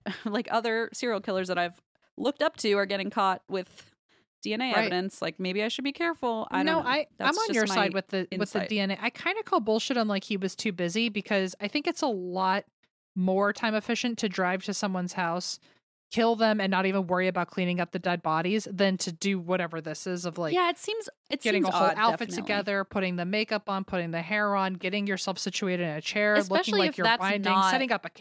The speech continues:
Speaker 1: as
Speaker 2: camera.
Speaker 1: much of a thrill for you as actually doing it to other people, you know? Like, if
Speaker 2: Yeah.
Speaker 1: that's not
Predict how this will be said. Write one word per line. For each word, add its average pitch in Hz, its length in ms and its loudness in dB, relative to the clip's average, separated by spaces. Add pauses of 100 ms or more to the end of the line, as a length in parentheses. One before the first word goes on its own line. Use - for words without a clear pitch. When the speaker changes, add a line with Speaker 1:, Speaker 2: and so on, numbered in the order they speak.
Speaker 1:
as 214 140 2
Speaker 2:
camera. 220 120 -2
Speaker 1:
much - 720 -4
of 208 120 0
a 185 60 0
thrill 185 280 0
for 180 160 -6
you 156 340 -4
as 185 180 -4
actually 170 420 -4
doing 156 260 -6
it 170 100 -8
to - 100 -8
other - 160 -6
people, - 480 -8
you 156 120 -4
know? 151 240 -2
Like, 160 160 -4
if 214 100 -4
Speaker 2:
Yeah. 208 160 4
Speaker 1:
that's 160 120 -2
not 220 220 -2